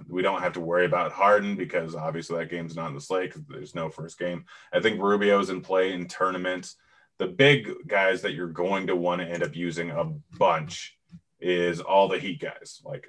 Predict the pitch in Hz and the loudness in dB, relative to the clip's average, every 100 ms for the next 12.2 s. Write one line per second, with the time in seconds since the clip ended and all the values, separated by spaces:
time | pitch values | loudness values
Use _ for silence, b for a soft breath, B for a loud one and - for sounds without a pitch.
0 | - 95 113 110 104 92 90 87 85 90 | -10 0 4 4 2 -2 -2 -4 -4 -8
1 | 80 87 82 87 85 - 104 101 95 90 | -4 -6 -2 -2 -2 -4 0 2 2 0
2 | 85 87 87 85 87 82 82 85 80 82 | -2 -2 -2 -4 0 0 2 0 2 0
3 | 82 - b b b - 98 92 90 85 | -2 -8 b b b 0 2 2 0 0
4 | 87 90 87 78 85 85 80 78 80 - | -2 -2 -4 -4 -2 0 0 0 -4 -8
5 | - _ _ - 95 110 110 - 101 101 | -20 _ _ 0 4 4 2 -6 -6 -4
6 | 92 90 92 - 90 92 90 87 87 87 | -2 2 0 0 -4 0 0 -2 -2 -4
7 | 76 90 87 85 87 87 82 90 90 80 | -4 -4 -2 -2 0 -2 -2 0 0 0
8 | 80 - 104 104 110 104 98 107 - - | -2 0 2 4 4 4 2 2 0 -2
9 | - - 95 101 107 - _ _ _ _ | -10 -2 2 2 -2 -10 _ _ _ _
10 | _ - 95 98 92 87 82 69 92 90 | _ 0 4 6 6 4 2 -2 4 6
11 | 90 85 _ - 104 101 98 90 90 87 | 6 2 _ -6 0 4 4 4 -2 -2
12 | 87 | -6